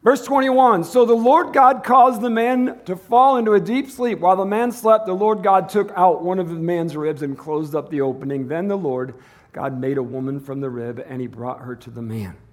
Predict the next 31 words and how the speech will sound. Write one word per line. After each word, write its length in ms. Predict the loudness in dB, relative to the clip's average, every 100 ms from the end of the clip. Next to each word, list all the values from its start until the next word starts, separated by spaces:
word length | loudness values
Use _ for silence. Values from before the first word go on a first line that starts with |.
| _ _ _ _ _ _ _ _
At 140 | -18
last, 760 | -10 -4 -2 -2 -6 -16 -18 -16
the 80 | -10
man 220 | -10 -10
exclaimed, 540 | -14 -16 -12 -10 -12 _ _ _ _ _ _ _ _ _
"This 240 | 0 0 0
one 260 | 2 4
is 180 | 2 -2
bone 500 | -2 0 0 0 -4
from 240 | -4 -2
my 180 | 2 2
bone 320 | 2 -2 -2
and 160 | -4 -8
flesh 560 | -8 -8 -6 -8 -16 -20
from 180 | _ -10
my 160 | -8 -8
flesh. 480 | -10 -12 -12 -14 -16
She 220 | -14 -14
shall 260 | -10 -12
be 140 | -10 -12
called 340 | -12 -14 -14
woman, 280 | -16 -16 -18 _ _ _ _
because 300 | -20 -18 -16
she 120 | -14 -14
was 140 | -16
taken 460 | -12 -12 -12 -16 -20 _ _ _ _ _ _
from 200 | -20 -14
man." 280 | -12 -12 -14 _ _ _ _ _ _
This 180 | -20 -16
explains 680 | -16 -16 -10 -8 -8 -12 -12
why 360 | -8 -4 -4